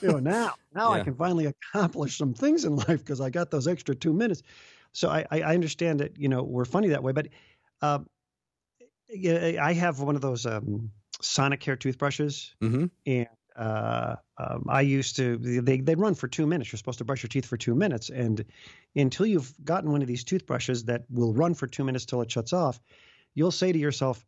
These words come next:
Speaker 1: "I always thought I was brushing my teeth for two minutes. It turns out I was brushing my teeth for about twenty-four seconds." And you say, "Well, I just developed this habit. I got this little tool that said,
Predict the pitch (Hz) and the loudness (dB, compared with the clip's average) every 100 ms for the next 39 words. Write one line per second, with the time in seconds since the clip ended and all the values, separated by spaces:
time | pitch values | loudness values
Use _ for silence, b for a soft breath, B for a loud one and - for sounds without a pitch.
0 | _ - 156 165 170 - - 143 139 135 | _ -2 0 2 0 0 -2 0 0 0
1 | 196 147 143 120 120 117 - 113 - 113 | -2 -2 -4 -2 -2 -2 -4 -6 -4 -4
2 | - 127 123 104 120 117 113 131 123 120 | 2 2 2 0 -2 -4 0 2 2 2
3 | 120 113 101 123 127 123 120 120 - 110 | 2 0 0 0 2 0 0 -4 -4 -2
4 | 110 - - 147 147 139 131 131 110 - | -2 -2 0 2 2 -4 -2 -2 -2 0
5 | 143 - 110 - - _ _ _ _ _ | 0 -2 -10 -14 -18 _ _ _ _ _
6 | b b b b b _ _ _ - 151 | b b b b b _ _ _ 0 2
7 | 131 131 123 - 131 - 135 147 143 143 | 2 0 -4 -8 -6 -2 -2 0 0 0
8 | 143 143 135 143 139 - 196 180 131 123 | 0 -2 0 0 -2 -4 -2 0 -2 -4
9 | 131 143 127 - 226 185 127 113 120 117 | -4 -2 -2 -2 0 2 0 -2 -2 -2